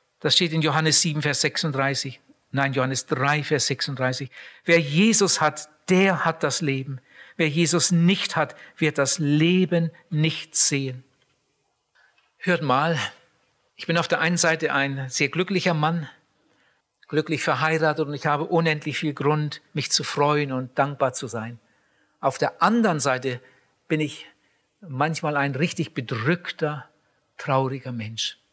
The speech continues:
muss ich schon zugeben. Mich quälen in meinem Dienst oft zwei Dinge. Die quälen mich richtig. Es gibt Menschen, die werden oft eingeladen.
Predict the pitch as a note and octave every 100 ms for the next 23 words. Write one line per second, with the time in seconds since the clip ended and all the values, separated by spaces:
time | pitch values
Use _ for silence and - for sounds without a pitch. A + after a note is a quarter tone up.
0 | _ _ _ _ _ - C#3+ D3+ - -
1 | - - - - A#2+ A#2 G#2 A2+ A2 _
2 | _ _ _ _ - D#3+ - - - D3+
3 | F#3 G#3 G#3+ G#3+ G3+ G3 - _ - D3+
4 | D3+ D3 B2+ D#3 D3+ - D3 - - C#3
5 | C#3 A#2+ A#2 A2 A2 _ _ - - -
6 | D#3+ D3+ A2+ A2 - C3 - D#3+ - _
7 | _ _ _ - D#3+ - G3 F3 D3+ D#3
8 | G3 G#3 B3+ C#4+ - _ _ _ - E3+
9 | D#3+ D3+ E3 F3 - G#3+ A3 - - -
10 | F3 D#3 C3 B2+ A#2 A#2 C3